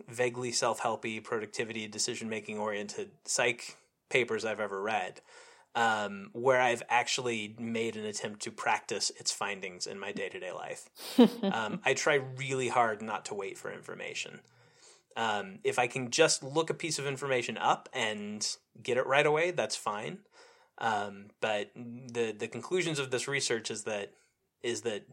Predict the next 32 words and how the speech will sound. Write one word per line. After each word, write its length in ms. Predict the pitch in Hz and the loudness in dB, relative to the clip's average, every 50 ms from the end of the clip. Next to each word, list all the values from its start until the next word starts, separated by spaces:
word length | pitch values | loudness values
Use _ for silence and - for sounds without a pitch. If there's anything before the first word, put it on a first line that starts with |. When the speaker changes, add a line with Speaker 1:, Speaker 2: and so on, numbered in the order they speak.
| _ _ | _ _
Speaker 1:
you 100 | - 113 | -10 -8
know, 200 | 104 95 90 87 - _ - - - - - - | -6 -6 -6 -8 -12 _ -18 -18 -18 -16 -8 -8
if 120 | 123 117 | -6 -6
you 80 | 123 117 | -4 -2
put 120 | - 165 | 2 4
a 40 | 151 | 6
lot 180 | 139 139 135 123 | 6 8 6 6
of 80 | 110 | 4
effort 280 | 110 110 - - 147 131 | 2 -2 0 0 0 0
into 120 | 127 147 | 0 -2
getting 240 | 139 151 143 147 151 | 2 2 2 4 4
the 60 | 151 | 2
information 540 | 156 151 151 156 147 147 147 147 - 156 151 | 2 2 0 -2 0 0 0 2 0 -2 -4
or 140 | - 127 123 | -2 -4 -4
you 140 | 113 107 101 | -4 -4 -4
wait 220 | 98 104 107 104 | -2 -2 -2 -4
for 120 | - - 123 | -4 -6 -4
the 140 | 117 120 | -2 -2
information, 680 | 123 120 - 131 127 127 117 117 117 - 127 120 127 127 - - - - - - _ _ _ | -2 -2 -2 -2 0 0 0 0 -2 -4 -6 -8 -10 -12 -16 -20 -20 -20 -20 -20 _ _ _
you 200 | - 120 123 127 120 | -10 -6 -6 -4 0
will 320 | 120 127 123 120 120 - - | 4 4 6 6 6 4 4
overweight 720 | 127 127 120 123 117 107 104 98 98 95 98 - - - _ _ _ _ _ _ _ - | 2 2 4 4 2 2 2 0 0 -2 -4 -6 -10 -10 _ _ _ _ _ _ _ -8
how 280 | - - - 120 117 107 | -4 2 4 4 4 4
valuable 480 | 107 104 101 107 110 107 101 101 98 | 4 2 2 2 0 0 -2 -4 -4
it 100 | 98 92 | -6 -6
is 220 | 92 90 90 - - | -6 -8 -6 -6 -8
and 140 | 101 101 101 | -8 -8 -10
it 80 | - | -8
will 180 | 92 87 87 _ _ | -8 -8 -10 _ _
change 360 | - - - 110 104 107 104 101 | -8 -4 -4 -2 -4 -4 -4 -6
your 80 | 92 | -8
preferences. 640 | - - 90 - - - - - - - - - - | -6 -6 -8 -6 -6 -10 -10 -10 -10 -6 -8 -8 -8